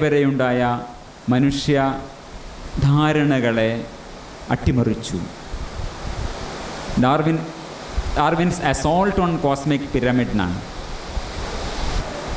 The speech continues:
നമ്മൾ താഴേക്ക് പതിച്ച മാലാഖമാരല്ല. എല്ലാ മതഗ്രന്ഥങ്ങളുടെയും മതവിശ്വാസങ്ങളുടെയും ഒരു പൊതു, ഒരു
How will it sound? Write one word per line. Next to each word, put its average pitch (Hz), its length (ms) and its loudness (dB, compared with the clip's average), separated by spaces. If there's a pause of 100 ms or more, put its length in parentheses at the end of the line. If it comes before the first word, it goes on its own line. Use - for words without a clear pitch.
(160)
നമ്മൾ 156 240 4 (1160)
താഴേക്ക് 160 600 4
പതിച്ച 139 340 2 (200)
മാലാഖമാരല്ല. 117 1000 4 (1000)
എല്ലാ 185 260 6 (400)
മതഗ്രന്ഥങ്ങളുടെയും 139 1500 4 (400)
മതവിശ്വാസങ്ങളുടെയും 120 1120 2 (500)
ഒരു 135 100 4 (100)
പൊതു, 135 280 4 (1200)
ഒരു 131 140 4